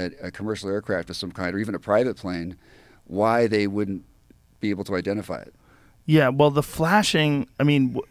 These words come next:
Speaker 2: th-, yeah. See, you can see it here. So this is, uh, the leaked footage, courtesy of Jeremy Corbell. So, like, you see it. Now,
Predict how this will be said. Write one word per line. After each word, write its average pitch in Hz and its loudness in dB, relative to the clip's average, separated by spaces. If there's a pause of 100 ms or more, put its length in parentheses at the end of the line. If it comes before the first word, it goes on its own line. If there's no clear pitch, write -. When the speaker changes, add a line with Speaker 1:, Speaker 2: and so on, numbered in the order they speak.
(140)
Speaker 2:
th-, 147 -8
yeah. 127 -4 (360)
See, 139 -2 (100)
you 120 -6
can 131 -4
see 156 4
it 147 4
here. 120 2 (500)
So - 0
this 165 2
is, 170 4
uh, 135 6
the 131 0
leaked 151 0
footage, 139 2 (420)
courtesy 143 2
of 123 2
Jeremy 131 4
Corbell. 127 2 (280)
So, 156 4
like, 151 4
you 151 4
see 220 4
it. 139 2 (1000)
Now, 151 6